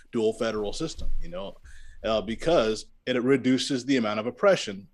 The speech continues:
that's the national government's able to impose on the people. Having the national government make some kind of stupid one-size-fits-all blanket decision, uh, concerning, you know, red flag laws that people can employ, that,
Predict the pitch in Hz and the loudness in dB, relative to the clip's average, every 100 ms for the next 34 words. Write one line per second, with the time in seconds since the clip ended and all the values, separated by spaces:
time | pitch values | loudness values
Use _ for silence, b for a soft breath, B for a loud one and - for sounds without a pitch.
0 | - 104 - 117 113 127 123 - 123 131 | -10 -10 -6 -6 0 2 2 0 0 2
1 | 120 113 117 107 110 - 110 107 - - | 0 -2 -4 -4 -4 -6 -6 -8 -12 -12
2 | 127 - 123 98 107 95 151 - - - | -10 -2 -2 -2 -8 -8 -6 -8 -12 -20
3 | B B 151 165 139 131 262 - 131 123 | B B 0 2 4 4 2 0 0 0
4 | 233 214 117 - 110 131 107 - - 143 | -2 -2 -4 -4 -6 -6 -8 -8 -6 -6
5 | 120 92 104 117 123 117 120 107 - 117 | -6 -10 -8 -4 -4 -2 0 -2 -4 -8
6 | - 113 107 90 113 113 110 - - 120 | -4 -2 -2 -2 -4 -4 -8 -12 -10 -8
7 | 110 101 - B B B B 101 98 92 | -6 -10 -14 B B B B 0 2 0
8 | - 139 120 139 123 117 110 117 101 78 | -4 -4 -2 0 0 0 -4 -4 -4 -6
9 | - _ _ _ 82 107 123 - 113 117 | -12 _ _ _ -4 0 0 0 2 2
10 | 113 104 92 92 - - 123 110 110 95 | 2 0 0 -2 -4 -8 -10 -10 -8 -10
11 | 95 - - 117 101 87 120 | -12 -14 -6 -2 -2 -4 -8